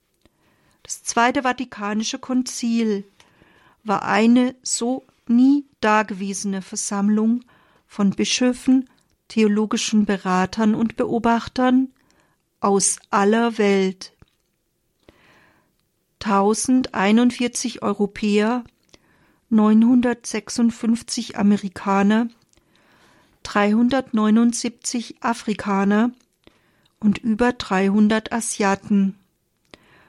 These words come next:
Zusammengerechnet eine zweitausendsechshundertsechsundsiebzig Köpfe umfassende, weltumspannende Teilnehmerschaft. Es ist sicher gut,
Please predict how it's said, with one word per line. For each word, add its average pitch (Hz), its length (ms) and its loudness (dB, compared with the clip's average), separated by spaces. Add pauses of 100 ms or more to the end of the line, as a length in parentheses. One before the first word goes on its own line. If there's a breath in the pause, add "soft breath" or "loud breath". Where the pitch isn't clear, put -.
(220 soft breath)
Zusammengerechnet 247 1200 0 (760)
eine 220 320 0
zweitausendsechshundertsechsundsiebzig 214 2500 -2
Köpfe - 420 -4
umfassende, 226 800 0 (640 soft breath)
weltumspannende 214 1400 0
Teilnehmerschaft. 196 1200 0 (1900 soft breath)
Es 262 180 -2
ist - 160 -2
sicher 302 260 2
gut, 247 520 -6